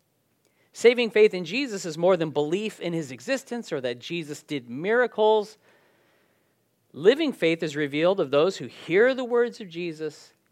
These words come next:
and do them. They're obedient to what Jesus has said. James says, "But do you want to know, O foolish man, that faith without works is dead?"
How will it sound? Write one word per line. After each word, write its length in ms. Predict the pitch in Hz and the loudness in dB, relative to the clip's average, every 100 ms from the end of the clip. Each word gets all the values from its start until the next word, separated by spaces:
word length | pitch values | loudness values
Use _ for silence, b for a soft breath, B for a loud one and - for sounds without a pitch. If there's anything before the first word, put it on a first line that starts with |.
| - | -6
and 400 | 151 165 156 139 - 113 | -2 0 -2 -8 -20 -6
do 280 | 165 196 | 0 0
them. 360 | 170 143 113 - _ _ _ _ | 2 0 -2 -10 _ _ _ _
They're 160 | 127 139 | -6 -6
obedient 520 | 127 165 226 214 - | -6 -6 -4 -6 -6
to 100 | 151 | -6
what 140 | 139 | -6
Jesus 560 | 117 123 151 147 143 - - | -8 -12 -12 -12 -14 -18 -12
has 220 | 127 120 | -12 -10
said. 380 | - 101 87 _ _ _ _ _ _ _ _ _ _ _ _ b b b b b b | -12 -12 -14 _ _ _ _ _ _ _ _ _ _ _ _ b b b b b b
James 240 | - 151 147 | -4 -2 2
says, 180 | 160 147 | 2 2
"But 220 | 139 156 | -4 -4
do 80 | 240 | -2
you 160 | 311 | 0
want 520 | 262 147 156 180 226 - | -2 0 2 4 2 -6
to 120 | 196 | -6
know, 440 | 156 139 151 202 | -2 2 4 4
O 180 | 214 175 | 2 0
foolish 560 | 175 - 156 170 180 - | -2 -8 -8 -6 -8 -6
man, 260 | 147 180 | -6 -4
that 140 | 180 101 | -6 -8
faith 400 | - 143 170 165 | -10 -6 -6 -6
without 300 | 139 117 110 | -8 -6 -4
works 380 | 131 156 160 135 | -2 -4 -4 -14
is 140 | 110 | -14
dead?" 400 | - 117 139 | -10 -6 -6